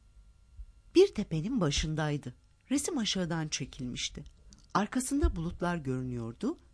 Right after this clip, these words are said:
ve Cemal başını gururla kaldırmıştı. Ama iki adam resimlere pek aldırmadılar. Şöyle üstünkörü bakar gibi yapıp kendisine uzattılar. Ne yaparsa yapsın kendisiyle ilgilenmiyorlardı. Oysa herhangi bir şey söyleseler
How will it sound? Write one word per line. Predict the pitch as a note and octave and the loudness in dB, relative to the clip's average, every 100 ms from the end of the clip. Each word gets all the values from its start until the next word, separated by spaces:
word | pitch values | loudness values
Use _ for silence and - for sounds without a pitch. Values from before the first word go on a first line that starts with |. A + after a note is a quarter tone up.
| - | -2
ve | D3 A#2+ | -2 0
Cemal | C3+ C#3+ D#3+ C3+ | -2 -2 -2 -2
başını | C3 - F#3+ A#3+ | -4 -2 -2 0
gururla | C#3+ E3 E3 C3 | 0 0 2 0
kaldırmıştı. | - B2 B2 B2 B2 - - - - - - - - - - | -2 -4 -4 -6 -6 -6 -6 -8 -10 -18 -20 -18 -16 -8 -2
Ama | G4 - | 0 -2
iki | - - | -2 -2
adam | D4+ A#3 E4 - - | 0 0 -2 -6 0
resimlere | C4 A#3+ G3 E3+ | 2 4 2 2
pek | F3 D#4 | 0 -2
aldırmadılar. | F#3+ F3+ F3+ D#3+ C#3 C3+ B2+ - - - - | 0 0 0 0 -2 -2 -4 -6 -12 -20 -6
Şöyle | A4 C4 | 0 0
üstünkörü | - C#4 - D4+ D#3+ C#3 | 0 -4 0 0 0 -2
bakar | D3+ F#3 B3+ | -2 -2 0
gibi | B3 D3+ A#2+ | 0 -2 -4
yapıp | B2 G#3 F4+ - - | -6 -2 -4 -4 -6
kendisine | A3+ F3+ E3 E3 C3 | 0 0 0 -2 -2
uzattılar. | B2+ B2 - - A#2+ - - - - - - - | -2 -6 -8 -10 -10 -10 -20 -20 -20 -20 -20 -6
Ne | G#4 | -2
yaparsa | G#4 - E3+ - D#3 | 0 0 -2 0 -2
yapsın | C3+ - - C#4+ - - - | -2 -6 -4 -4 -4 -16 -4
kendisiyle | F3+ D#3+ - C#3 D#3 | -2 -2 -2 -4 -2
ilgilenmiyorlardı. | E3+ C#3 C#3 C3 B2 A#2 A#2 A#2 B2+ C3 - - - - - - | -4 -2 -2 -2 -2 -2 -2 -2 -4 -6 -14 -20 -20 -20 -18 0
Oysa | G3+ - F#3 D#3+ - - | 0 2 0 -2 -4 -4
herhangi | A3+ A#3+ G4+ F#4+ A#3+ | -2 0 0 0 0
bir | A3 | 2
şey | G#3+ - - | 2 2 0
söyleseler | - E3+ C#3 - B2+ A#2+ | 0 0 -2 -4 -4 -4